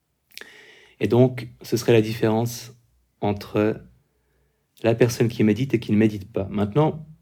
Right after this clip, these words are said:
dans la réalité, je vous avais donné un exemple que je vais vous redonner. <laughs> Parce que deux flèches, c'est très, très, très, très, très, euh, mesquin. Alors que dans notre vie quotidienne, il y en a souvent plus.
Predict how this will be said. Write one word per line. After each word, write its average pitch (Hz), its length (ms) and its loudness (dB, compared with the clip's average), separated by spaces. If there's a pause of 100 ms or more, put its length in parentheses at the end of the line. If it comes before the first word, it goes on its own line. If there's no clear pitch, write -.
(680)
dans 127 160 4
la 143 100 8
réalité, 123 500 2
je 131 80 -4
vous 113 100 0
avais 101 120 4
donné 117 180 4
un 120 100 4
exemple 101 480 0
que - 100 -8
je 95 140 -10
vais 98 120 -2
vous 92 180 -2
redonner. 107 440 -2
<laughs> - 60 -14 (2000)
Parce 101 260 -2
que - 140 0
deux 104 220 4
flèches, 123 300 2
c'est - 200 -6
très, 110 220 -4
très, 110 200 -4
très, 101 200 -6
très, 98 180 -8
très, 92 540 -8 (260)
euh, 92 340 -10 (280)
mesquin. 101 420 -4 (1400)
Alors 95 300 -4
que 92 60 -12
dans 95 140 -2
notre 98 240 -2
vie 95 160 -4
quotidienne, 98 460 -4
il 98 40 -4
y 98 40 -4
en 95 60 -4
a 92 60 -4
souvent 98 280 -10
plus. - 420 -14